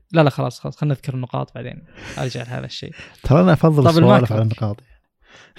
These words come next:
Speaker 1: آه،
Speaker 2: أيوة.
Speaker 1: عشان،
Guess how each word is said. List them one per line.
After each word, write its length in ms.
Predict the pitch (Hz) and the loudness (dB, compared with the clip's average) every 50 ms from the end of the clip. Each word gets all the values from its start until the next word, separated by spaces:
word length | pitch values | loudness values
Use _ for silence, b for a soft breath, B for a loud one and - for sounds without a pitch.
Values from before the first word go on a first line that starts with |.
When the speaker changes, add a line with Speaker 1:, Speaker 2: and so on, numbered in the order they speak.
| B B B B B B B - - _ - 123 - _ _ | B B B B B B B -16 -10 _ -8 -8 -8 _ _
Speaker 1:
آه، 760 | - 139 139 139 143 131 - - - 156 - - - - - - _ _ _ _ B B B B 190 190 180 165 165 165 B B B B B 165 151 B | -8 -6 -6 -6 -8 -8 -10 -6 -8 -8 -8 -8 -6 -6 -6 -6 _ _ _ _ B B B B -10 -10 -10 -10 -12 -16 B B B B B -20 -10 B
Speaker 2:
أيوة. 260 | 139 135 135 131 131 143 | -4 -2 -2 0 0 -2
Speaker 1:
عشان، 260 | 156 - 208 214 | -2 0 -2 -2